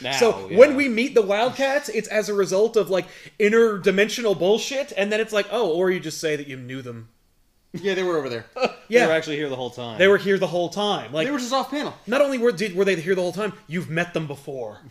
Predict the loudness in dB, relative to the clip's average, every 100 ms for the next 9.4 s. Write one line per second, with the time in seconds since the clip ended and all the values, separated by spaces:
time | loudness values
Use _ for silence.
0 | -20 -20 -8 -4 2 6 6 6 4 2
1 | 0 -2 -4 -4 -6 -12 -16 _ 0 0
2 | 2 0 0 0 -4 -6 -8 -10 _ _
3 | -20 _ -4 -2 0 -2 -8 _ -2 2
4 | 2 0 0 -2 2 2 2 -4 -2 -2
5 | -2 -6 -4 -4 -4 -2 -2 -2 -4 -6
6 | -8 -10 -10 -8 -10 -10 -8 -8 -8 -10
7 | -12 -8 -8 -8 -12 -12 -12 -10 -10 -12
8 | -14 -14 -12 -8 -8 -8 -10 -14 -14 -12
9 | -12 -10 -8 -8